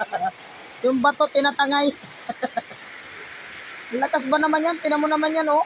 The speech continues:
oh. Oh. Sobra talagang baha kaga dito sa atin, oh. Bundok na nga to, ah. Grabe, oh. Oh, ayan.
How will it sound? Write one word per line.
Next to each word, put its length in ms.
oh. 160
Oh. 200
Sobra 260
talagang 480
baha 240
kaga 240
dito 240
sa 200
atin, 240
oh. 80
Bundok 400
na 120
nga 140
to, 160
ah. 160
Grabe, 600
oh. 160
Oh, 280
ayan. 360